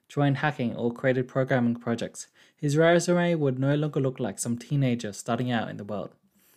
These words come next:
It would look like someone with potential and could exponentially grow. In computer science, making your own projects shows enough competence to make up for the lack of employment history.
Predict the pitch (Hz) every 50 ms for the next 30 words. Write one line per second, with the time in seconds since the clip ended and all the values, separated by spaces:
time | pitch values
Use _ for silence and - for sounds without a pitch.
0 | _ _ _ _ _ - 151 143 156 180 175 190 185 180 180 - 175 170 165 156
1 | 147 139 135 139 - 127 - - 151 143 139 - 113 113 - 113 123 123 - 147
2 | 139 - - 147 143 - - - 151 143 143 139 135 135 - - 131 123 117 -
3 | 117 101 98 - - _ _ _ _ _ _ _ _ _ _ _ _ - 170 165
4 | - 180 170 - 190 175 160 143 - 123 110 101 - - - - _ _ _ _
5 | - 151 151 143 - 175 170 165 160 147 - 170 165 147 - - 139 131 123 113
6 | - - - - 131 123 120 117 120 120 123 139 147 139 - - 156 143 131 -
7 | 123 113 - - - - 123 123 127 120 - 123 120 - - 120 113 110 117 120
8 | 123 120 127 117 120 113 110 110 - 123 113 110 107 - 120 120 113 - - -
9 | - -